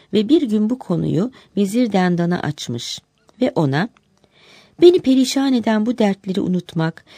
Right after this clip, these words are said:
ve ruhumda ağırlığını duyduğum sıkıntıyı kovmak için ne yapmalı ey vezirim?" demiş.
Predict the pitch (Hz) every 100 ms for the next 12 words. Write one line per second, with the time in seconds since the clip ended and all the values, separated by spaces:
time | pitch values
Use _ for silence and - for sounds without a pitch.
0 | - 233 247 269 254 269 262 - 226 220
1 | 226 226 240 226 214 214 214 - - 214
2 | 196 - 196 - 196 185 185 - - 180
3 | 180 214 226 196 175 165 - 226 247 196
4 | 160 165 147 135 127 - - - -